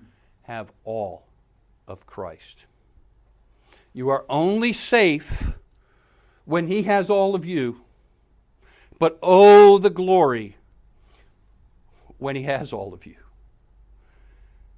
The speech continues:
Because then you know you have all of him. Let me quote just a few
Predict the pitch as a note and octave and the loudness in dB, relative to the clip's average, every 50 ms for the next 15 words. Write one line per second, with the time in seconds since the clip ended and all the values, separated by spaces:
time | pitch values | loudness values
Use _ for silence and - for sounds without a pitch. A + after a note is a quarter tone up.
0 | _ _ _ - B2 - D#3+ D3+ C#3+ B2+ B2+ C#3+ D#3+ F#3+ G3 F#3 F3 E3 D3+ D3+ | _ _ _ -18 -6 -2 -2 -2 -2 -2 -2 0 2 2 2 0 -2 -2 -2 2
1 | E3+ F3 D#3 B2 G#2 F#2 - - _ _ - - - - - - _ _ - _ | 4 4 4 4 2 -2 -10 -20 _ _ -20 -20 -20 -20 -20 -20 _ _ -20 _
2 | - _ _ - _ _ _ _ _ - _ _ - - _ - _ - - - | -20 _ _ -20 _ _ _ _ _ -20 _ _ -20 -20 _ -20 _ -20 -20 -20
3 | - - - G#2 B2+ D3+ D#3 D3+ C#3+ B2 A#2+ B2+ B2+ B2 A#2 A2+ A2 - - B2 | -20 -20 -14 -6 -4 -4 -4 -4 -4 -6 -4 -4 -4 -4 -4 -6 -10 -12 -14 -14
4 | G#2+ F#2 - - - - - - - - - - - - - - - - - - | -14 -14 -18 -20 -20 -20 -20 -20 -20 -20 -20 -20 -20 -20 -20 -20 -20 -20 -20 -20
5 | - - - _ _ _ _ _ _ _ _ _ _ _ _ _ _ _ _ _ | -20 -20 -20 _ _ _ _ _ _ _ _ _ _ _ _ _ _ _ _ _
6 | _ - - - - _ - - - - - - - - - - - - - - | _ -20 -20 -20 -20 _ -20 -20 -20 -20 -20 -20 -20 -20 -20 -20 -20 -20 -20 -20
7 | - - - - - - - - - - - - - - - - - - - - | -20 -20 -20 -20 -20 -20 -20 -20 -20 -20 -20 -20 -20 -20 -20 -20 -20 -20 -20 -20
8 | - - - - - - - - - - - - - - - - - - C3 C3+ | -20 -20 -20 -20 -20 -20 -20 -20 -20 -20 -20 -20 -20 -20 -20 -20 -18 -14 -10 -10
9 | D3 C#3+ D3 - E3 D3+ C#3+ C#3+ - C#3 B2 - - - - A#2 D3+ D3 C#3 C3 | -10 -10 -8 -4 -2 -2 -2 -2 -6 -10 -10 -10 -14 -14 -12 -8 -8 -6 -6 -8
10 | C3 - - | -8 -12 -18